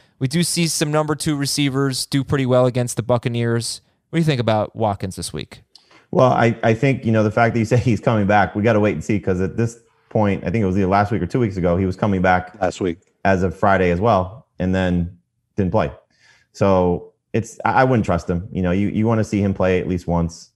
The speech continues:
Speaker 2: Uh, it's a great week for wide receivers. There's no teams on a bye. You know, so if you're in the deepest leagues and, you know, you, your choices were Larry Fitzgerald or Sammy Watkins, you play <laughs> Watkins, clearly. If you're considering Mecole Hardman or Sammy Watkins, you know, maybe you pivot that way. They did place Byron Pringle on I R,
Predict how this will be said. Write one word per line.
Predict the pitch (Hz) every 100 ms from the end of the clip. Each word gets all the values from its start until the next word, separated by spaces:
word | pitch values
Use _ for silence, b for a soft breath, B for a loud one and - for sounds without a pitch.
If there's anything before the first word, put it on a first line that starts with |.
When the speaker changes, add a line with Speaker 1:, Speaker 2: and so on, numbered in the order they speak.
| _
Speaker 2:
Uh, | 82 82 82 78
it's | 85
a |
great | 80 110 113
week | 104 98
for | 98
wide | 95 92
receivers. | 87 90 82 87 76
There's | 80 90
no | 98
teams | 95 98
on | 92
a | 90
bye. | 82 82 82 80 b b b b -
You | 85
know, | 82
so | - 87 85
if | 85
you're | 123 120
in | 117 104
the | 95 92 87 82 80 _ _ _ -
deepest | 135 - 120 - 113
leagues | 117 117 104 92
and, | 92 90 87 -
you | 95
know, | 90
you, | 90 95 -
your | 95 92 - -
choices | 120 120 110 98
were | 98
Larry | 98 107 107
Fitzgerald | 98 - 101 104 104 90
or |
Sammy | 87 101 95
Watkins, | 98 98 101 98 98
you | -
play | 104 92
<laughs> | 117
Watkins, | 82 - 76
clearly. | - 82 76 76 b b
If | -
you're | 90 87
considering | - 104 117 107 101
Mecole | 107 104 101
Hardman | 113 117 113 113
or | 104 104
Sammy | 113 110
Watkins, | 104 107 104 107 92
you |
know, | 92
maybe | 95 92
you | 90
pivot | - 85 82
that | 78
way. | 73
They | 76
did | 87 95 -
place | 92
Byron | - 90 87
Pringle | 85 98 87
on | 80
I | 80
R, | 76 76 76